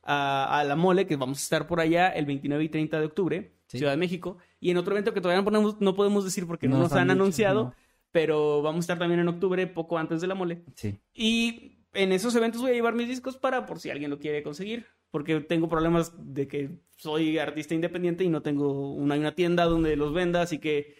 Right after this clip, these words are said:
Speaker 1: tengo que tratar de venderlos como me sea posible de puerta en
Speaker 2: Sí,
Speaker 1: puerta.
Speaker 2: lo único que hay que tener cuidado es con eso de, de que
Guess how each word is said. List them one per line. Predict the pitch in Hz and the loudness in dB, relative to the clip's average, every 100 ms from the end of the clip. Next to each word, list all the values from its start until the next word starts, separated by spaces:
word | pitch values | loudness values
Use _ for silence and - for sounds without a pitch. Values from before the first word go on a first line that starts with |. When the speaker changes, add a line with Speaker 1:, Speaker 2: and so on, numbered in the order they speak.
| _ _ _ _ | _ _ _ _
Speaker 1:
tengo | - 165 165 | 2 2 4
que | 175 170 | 4 4
tratar | 160 156 165 | 2 2 2
de | 165 | 2
venderlos | 151 156 156 156 | 2 0 -2 -4
como | 139 147 | -6 -2
me | 147 | -2
sea | 143 151 | 0 -2
posible | 151 147 131 | -2 -4 -2
de | 135 | -2
puerta | 165 117 | 0 0
en | 117 | 2
Speaker 2:
Sí, | |
Speaker 1:
puerta. | 117 120 | 0 0
Speaker 2:
lo | 123 | 0
único | 143 165 | 2 2
que | |
hay | 147 | 0
que | 151 | -2
tener | 139 139 143 | -2 -2 -2
cuidado | 147 139 | 0 0
es | 139 | -2
con | 135 120 113 110 | -4 -2 -2 -2
eso | 117 135 120 | -4 -4 -4
de, | 110 | -4
de | 113 | -8
que | 104 104 | -8 -10